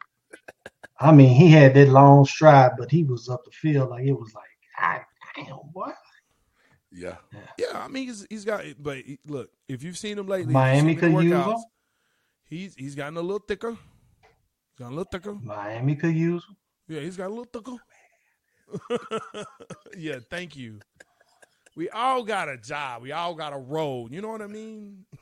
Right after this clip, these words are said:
Speaker 3: <laughs>
Speaker 1: Tampa?
Speaker 3: Know your role. I'm just, no, Tampa's not gonna take him.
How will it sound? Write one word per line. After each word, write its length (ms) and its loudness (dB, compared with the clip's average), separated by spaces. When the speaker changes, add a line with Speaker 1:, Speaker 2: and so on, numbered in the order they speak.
Speaker 3:
<laughs> 440 -20
Speaker 1:
Tampa? 640 -2
Speaker 3:
Know 200 -14
your 240 -14
role. 460 -18
I'm 100 -18
just, 260 -20
no, 200 -14
Tampa's 380 -14
not 140 -16
gonna 100 -20
take 200 -20
him. 60 -20